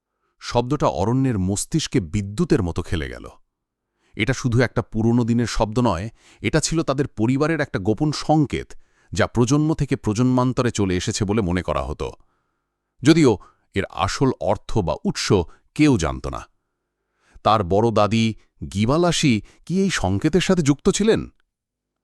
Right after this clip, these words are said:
আনবিসের ডায়েরি অনুযায়ী গিবালাসি ছিলেন বিশ্বাসঘাতক, গার্ডিয়ানদের সাথে হাত মিলিয়েছিলেন। কিন্তু এই সংকেত, এটা যেন অন্য কিছুর ইঙ্গিত দিচ্ছে।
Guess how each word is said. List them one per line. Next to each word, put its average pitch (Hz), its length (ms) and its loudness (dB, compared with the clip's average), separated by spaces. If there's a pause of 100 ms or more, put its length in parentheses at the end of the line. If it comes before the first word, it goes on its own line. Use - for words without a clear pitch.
(320)
আনবিসের 120 640 2
ডায়েরি 107 320 4
অনুযায়ী 117 480 4 (400)
গিবালাসি 113 460 2
ছিলেন 98 320 -2
বিশ্বাসঘাতক, 98 840 -2 (720)
গার্ডিয়ানদের 180 540 4
সাথে 151 240 0
হাত - 240 0
মিলিয়েছিলেন। 73 640 -4 (600)
কিন্তু 175 220 2
এই 156 180 2
সংকেত, 104 540 0 (760)
এটা 139 160 4
যেন 202 160 6 (160)
অন্য 180 280 6
কিছুর 220 240 2
ইঙ্গিত 214 280 4
দিচ্ছে। - 400 -2